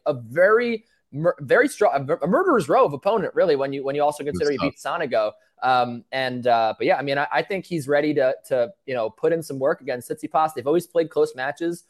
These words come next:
Speaker 1: for the most part. Um, I think they've played five times across all levels. So I think he's got a great chance to,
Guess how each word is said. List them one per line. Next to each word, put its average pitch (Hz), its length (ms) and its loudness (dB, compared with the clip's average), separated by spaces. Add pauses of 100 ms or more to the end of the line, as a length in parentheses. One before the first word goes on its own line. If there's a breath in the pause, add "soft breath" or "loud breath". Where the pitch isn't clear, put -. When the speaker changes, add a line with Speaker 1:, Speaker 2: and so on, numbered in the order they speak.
(140)
Speaker 1:
for 175 80 -4
the 175 60 -2
most 175 260 0
part. 175 380 2
Um, 123 220 -4
I - 20 -16
think 139 180 -10
they've 131 160 -6
played 151 180 0
five 143 240 2
times 147 360 -6 (260)
across 156 320 2
all 151 140 6
levels. 156 320 2
So 117 320 -2
I 165 100 0
think 208 180 -6
he's 170 140 -4
got 156 140 2
a 143 40 -2
great 151 260 0
chance 180 420 -8
to, 131 260 0